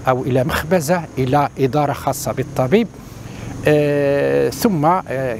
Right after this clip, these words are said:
كذلك أن هذه الثكنة العسكرية كانت، آه، تزوج أو تدرب أبناء، آه، المنطقة في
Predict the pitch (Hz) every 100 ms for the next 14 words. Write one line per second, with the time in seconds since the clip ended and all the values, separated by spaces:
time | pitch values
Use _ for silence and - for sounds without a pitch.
0 | - 147 170 160 196 - - 139 135 139
1 | 131 113 196 151 127 127 - 185 - 127
2 | 127 - 131 127 - - - - 123 131
3 | - - 139 143 185 214 - - - -
4 | 185 185 - - - 143 139 120 - 131
5 | 120 151 156 110 - 147 131 - - 135
6 | 117 180 143 131 - 147 117 120 156 131
7 | - 117 110 110 123 117 160 120 110 -
8 | 143 151 - - - - - 156 135